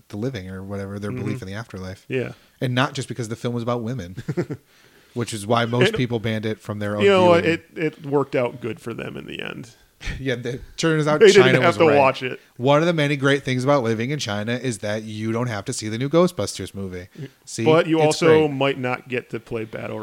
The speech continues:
Speaker 2: uh, PlayerUnknown's Battlegrounds.
Speaker 1: That's all right. I won't get to play it anyway. My computer can't run it, and I don't have an Xbox.
Speaker 2: Mm.
Speaker 1: So as
Speaker 2: Hey,
Speaker 1: far as
Speaker 2: they
Speaker 1: I know,
Speaker 2: said
Speaker 1: it's
Speaker 2: it
Speaker 1: banned
Speaker 2: might
Speaker 1: in
Speaker 2: be
Speaker 1: my
Speaker 2: coming,
Speaker 1: house,
Speaker 2: it
Speaker 1: too.
Speaker 2: might be coming to PlayStation. They still, they haven't denied that yet.
Speaker 1: Then I will lift the ban on PlayerUnknown's Battleground in my house when that comes to PlayStation, probably.
Speaker 2: Mm.
Speaker 1: Otherwise, right now, it's banned in my house, too. Me and China,
Speaker 2: So
Speaker 1: taking a
Speaker 2: if,
Speaker 1: stand.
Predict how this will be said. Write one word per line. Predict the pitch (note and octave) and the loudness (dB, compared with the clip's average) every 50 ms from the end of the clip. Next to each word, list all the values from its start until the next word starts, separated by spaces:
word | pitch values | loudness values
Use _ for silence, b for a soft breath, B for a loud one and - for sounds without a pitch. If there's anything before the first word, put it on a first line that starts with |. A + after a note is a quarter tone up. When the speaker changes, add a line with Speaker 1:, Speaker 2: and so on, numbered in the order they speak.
| - - | -10 -8
Speaker 2:
uh, | - A2+ A2 A2 A2+ A2+ | -8 -6 -6 -6 -8 -8
PlayerUnknown's | A2+ - A#2+ A2+ A2+ A2+ A2 A2 G#2+ A2 A2+ - | -8 -6 -6 -4 -2 -4 -4 -6 -8 -10 -12 -12
Battlegrounds. | - - - - - - - - G1+ A1+ | -12 -12 -10 -10 -10 -10 -10 -10 -10 -12
Speaker 1:
That's | - A2+ - | -10 -8 -6
all | D3 | -4
right. | D3+ B2 | -2 -2
I | A2+ | 0
won't | A#2+ C3 C3+ | 0 -2 -2
get | C#3 B2 | -4 -6
to | - C3 | -8 -10
play | - C3 C3 B2+ | -6 -4 -4 -2
it | B2+ | -2
anyway. | C#3+ C#3 A2+ G#2+ | -2 -4 -4 -4
My | G#2 G#2 A2 | -6 -6 -8
computer | - A#2+ G#2 A#2 A2+ G2+ G2 | -10 -10 -10 -8 -10 -10 -8
can't | - A2 G2+ G2 | -10 -10 -8 -8
run | G#2+ A2 A2+ | -8 -6 -6
it, | B2 | -6
and | A#2+ A#2+ | -6 -6
I | A#2+ | -6
don't | B2 B2 | -6 -6
have | C3 C3 | -6 -6
an | C#3 D3+ | -6 -8
Xbox. | D#3 - - G2 G2 F#2+ - - - - - | -8 -10 -10 -10 -10 -10 -12 -14 -16 -14 -10
Speaker 2:
Mm. | C#3 C#3 C#3+ B2+ A#2+ A#2 | -8 -8 -8 -8 -10 -8
Speaker 1:
So | - B2+ | -6 -4
as | - | 2
Speaker 2:
Hey, | - | 6
Speaker 1:
far | D3 D3+ E3+ | 6 8 8
as | D#3+ | 8
Speaker 2:
they | E3+ | 6
Speaker 1:
I | E3 | 4
know, | E3 E3 | 6 4
Speaker 2:
said | D#3 - A#3 | 4 4 4
Speaker 1:
it's | A#3 | 2
Speaker 2:
it | G3 | 2
Speaker 1:
banned | E3+ C#3+ D3 D3 - | 2 2 4 4 4
Speaker 2:
might | D#3 | 2
Speaker 1:
in | D3+ | 2
Speaker 2:
be | F3+ | 2
Speaker 1:
my | D3+ D3 D3 | 2 2 4
Speaker 2:
coming, | - F3 D#3 D#3+ D#3 D3+ D3+ | 2 2 4 2 2 0 0
Speaker 1:
house, | D3 | 0
Speaker 2:
it | D3 D3 | 0 -2
Speaker 1:
too. | - - | -2 -2
Speaker 2:
might | C3+ C3+ C#3+ C#3+ D#3+ E3 D#3 | -2 0 0 0 0 0 -2
be | D#3+ | -4
coming | D#3 - C#3 C#3 C#3 | -4 -2 -4 -4 -4
to | C3+ B2 | -4 -4
PlayStation. | - B2 A#2 A#2+ - - A#2+ A#2 B2 - - C#3 C3 C#3 D3+ D3 | -4 -4 -4 -6 -6 -6 -6 -6 -6 -6 -8 -8 -8 -8 -6 -6
They | D3 - | -6 -6
still, | - - - C#3+ C#3 C#3 | -6 -6 -6 -4 -4 -4
they | C3+ B2+ C#3 C3 C3 B2 | -2 -2 -2 0 0 0
haven't | A#2+ C3 C3+ C#3+ | 0 0 -2 -2
denied | - D3 C#3 C3+ B2 B2 A#2+ A2+ | -4 -2 -2 0 0 -2 -2 -2
that | A#2 A2+ A2+ - | -2 -4 -4 -4
yet. | - A#2 | -4 0
Speaker 1:
Then | A#2+ B2+ | 2 2
I | B2+ C3 C#3 | 4 4 4
will | C3+ C#3 C3 | 4 4 4
lift | C3+ C#3+ C#3 - - | 4 2 2 0 -6
the | C3+ | -6
ban | A#2 A#2+ B2+ B2 A#2+ A2+ A2 | -2 0 0 0 0 -2 -2
on | G#2 G#2 G#2 | -6 -8 -8
PlayerUnknown's | - B2 A2+ A2 A2 G#2+ A2 A2 G#2+ - | -6 -4 -2 -2 -2 -2 -4 -6 -6 -4
Battleground | A2 G#2 G#2 G#2 G2+ G#2 G2+ G2+ | -4 -4 -4 -4 -4 -4 -6 -6
in | G2+ G2+ | -6 -6
my | G2+ G2+ G2+ | -6 -6 -6
house | G#2+ G#2 G2 G2 - - | -6 -6 -6 -8 -8 -10
when | G2 F#2+ F#2+ | -10 -10 -10
that | F#2+ - | -10 -10
comes | - G2+ G2 - | -10 -12 -12 -12
to | G2 | -14
PlayStation, | - - G2 F#2 - - F#2+ F2+ - F#2 F2 | -12 -10 -10 -10 -10 -10 -12 -12 -12 -14 -14
probably. | F2+ F2+ F2 F2+ F#2 F#2 F#2+ G2 G2 | -12 -12 -12 -12 -14 -14 -12 -12 -12
Speaker 2:
Mm. | A2+ A2+ B2 | -10 -6 -2
Speaker 1:
Otherwise, | B2 B2+ B2+ B2+ B2+ B2+ B2 - - | 0 0 2 2 0 0 -2 -4 -6
right | A#2 B2+ C3 C#3+ D3+ | 0 0 0 0 0
now, | D#3 D#3+ E3+ | -2 -4 -4
it's | E3 - - | -6 -6 -4
banned | F3 D#3+ D#3+ E3 | -4 -2 -2 -2
in | D#3+ | -2
my | E3 E3 E3 | -2 -2 -2
house, | E3+ E3 D#3+ - | -4 -4 -6 -6
too. | - F3+ D#3+ A#2+ G#2+ G#2 | -4 -4 -4 -4 -4 -6
Me | A#2+ C3 C#3 | -8 -8 -8
and | C#3 B2+ | -6 -6
China, | - D3 C3+ A2+ G2 | -6 -4 -4 -6 -6
Speaker 2:
So | - - D3+ D#3 D#3 D#3+ | -2 2 6 6 8 6
Speaker 1:
taking | E3 - | 6 6
a | D#3+ | 4
Speaker 2:
if, | D#3 | 4
Speaker 1:
stand. | C3 B2 G#2+ G#2 G#2 - | 2 0 -4 -8 -10 -14